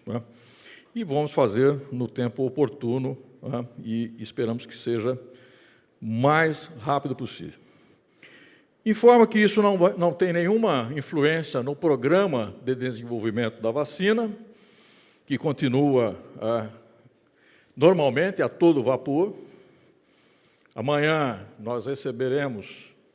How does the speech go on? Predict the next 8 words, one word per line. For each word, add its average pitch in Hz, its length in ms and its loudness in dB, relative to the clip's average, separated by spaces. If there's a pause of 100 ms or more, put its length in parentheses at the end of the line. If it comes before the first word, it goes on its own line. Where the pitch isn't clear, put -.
(680)
cinco 190 300 -8
milhões 156 340 -2
e 139 60 -6
meio 139 240 -2
de 120 140 -6
doses 117 520 2
de 110 120 -10
vacina, 160 600 -6